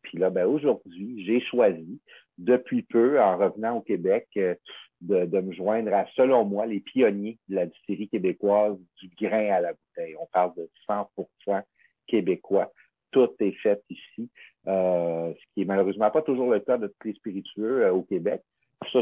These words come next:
c'est un autre, un autre discours complètement. Moi, ce que, ce que je veux, c'est démocratiser le cocktail,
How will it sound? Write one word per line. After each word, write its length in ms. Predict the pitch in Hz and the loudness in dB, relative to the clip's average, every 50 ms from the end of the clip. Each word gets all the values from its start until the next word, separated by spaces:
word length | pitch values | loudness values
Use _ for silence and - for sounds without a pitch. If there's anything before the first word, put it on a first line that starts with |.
| - - | 0 0
c'est 120 | 95 - | -2 2
un 260 | 113 107 104 101 101 107 | 4 6 6 6 6 6
autre, 340 | 113 120 120 117 - - 117 | 6 6 6 4 2 2 2
un 260 | - 104 110 110 110 | 4 4 2 2 2
autre 180 | 117 120 120 107 | 2 2 0 0
discours 420 | 92 - - _ - 131 127 117 | -6 -18 -18 _ -4 -4 -4 -4
complètement. 600 | - 120 110 - - 101 92 - - 101 113 127 123 | -4 -6 -6 -2 0 0 0 0 0 -2 -2 -2 0
Moi, 180 | 110 110 113 - | -2 -4 -4 -4
ce 60 | _ | _
que, 280 | - 110 98 92 90 - | 0 0 2 0 -2 -4
ce 80 | - - | -6 -4
que 140 | 107 95 82 | -2 -2 -2
je 100 | 80 98 | -2 -4
veux, 100 | 127 127 | -4 -4
c'est 120 | - 101 92 | -4 -4 -2
démocratiser 760 | 101 113 120 123 110 - 113 107 - - 104 98 110 117 110 | 0 2 2 2 2 2 0 -2 -2 -2 -8 -4 -4 -4 -2
le 40 | |
cocktail, 560 | - - 98 90 - _ - 101 104 110 107 | 0 0 0 0 -2 _ -2 0 0 0 -2